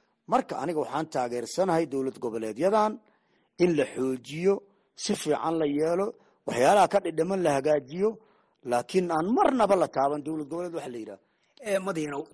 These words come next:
Speaker 2: marka maxaad xal u aragtaa si, een, dhibaatadan taagan, eh, looga baxo, isla markaana isjiidjiidkan iyo mar kasta oo dowladda timaado, dowlad goboleedyada ay isku dhacayaan, looga gudbo oo ay u wada shaqayn karaan?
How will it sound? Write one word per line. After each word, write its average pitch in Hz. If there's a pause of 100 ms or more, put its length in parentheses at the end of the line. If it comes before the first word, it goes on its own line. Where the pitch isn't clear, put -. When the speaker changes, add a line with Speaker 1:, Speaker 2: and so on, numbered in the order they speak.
(180)
Speaker 2:
marka 180
maxaad 160
xal 240
u -
aragtaa 131
si, 170 (420)
een, 139
dhibaatadan 147
taagan, 123 (500)
eh, 139
looga 147
baxo, 113 (380)
isla 160
markaana 160
isjiidjiidkan 135
iyo 123 (380)
mar 175 (100)
kasta -
oo 156
dowladda 139
timaado, 123
dowlad 131
goboleedyada 139
ay 123
isku 139
dhacayaan, 117 (340)
looga 151
gudbo 123
oo 143
ay 131
u 131
wada 117
shaqayn 110
karaan? 101